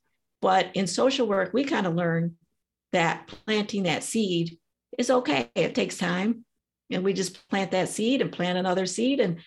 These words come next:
water it. And hopefully it starts to grow. But when I go back and I think about those women and those kids that said, you know, "Officer so-and-so was important in my life." The reason that was,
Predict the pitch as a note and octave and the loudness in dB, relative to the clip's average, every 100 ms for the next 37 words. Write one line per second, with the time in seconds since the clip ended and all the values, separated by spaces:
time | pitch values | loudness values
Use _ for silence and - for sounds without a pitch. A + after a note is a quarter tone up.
0 | _ - F3+ G3 A3 A#3+ C#4 - E3+ E3 | _ -2 0 2 4 4 2 2 -2 -2
1 | - _ _ _ - G#3+ G#3 - A3+ G3+ | -12 _ _ _ -2 0 0 0 2 2
2 | F#3 - F3+ E3+ - E3+ G3+ A3 F3+ - | 0 0 -2 -2 -4 -2 -2 0 -4 -8
3 | - - _ - G3+ F#3 - - G3+ F#3+ | -20 -20 _ 0 2 2 0 -4 0 0
4 | G3+ A#3 A3 G#3+ G#3+ G3+ F#3 G#3+ B3+ A3+ | 2 2 2 0 0 -2 0 0 2 2
5 | G3 F#3 F3+ F3 F3 G3 A3+ G3+ F#3+ F3 | 0 -2 0 -2 0 2 4 2 0 0
6 | E3+ - A3 G#3 F3+ E3+ - F3+ E3+ E3 | -2 0 0 0 -2 -4 -2 -2 0 -2
7 | E3 - _ _ - G3 F3 E3+ F#3 G3 | -4 -10 _ _ -2 2 2 2 2 2
8 | G3+ G3+ F#3 E3+ F3+ G3+ F#3+ - D3 F#2+ | 0 -2 -4 -2 -2 -2 -2 -4 -6 -6
9 | D#3+ - _ - F3 F3 E3 E3 - D#3 | -10 -14 _ -4 -2 0 -2 -2 -2 -2
10 | D3+ D3 C#3 B2+ A2 - - _ - - | -2 -2 -6 -6 -8 -12 -20 _ -20 -10
11 | - F3+ F#3+ C4+ D4 B3+ G#3+ F#3+ - G3+ | 0 2 4 4 4 2 2 2 0 0
12 | B3 F3+ F3+ - | 2 2 0 -4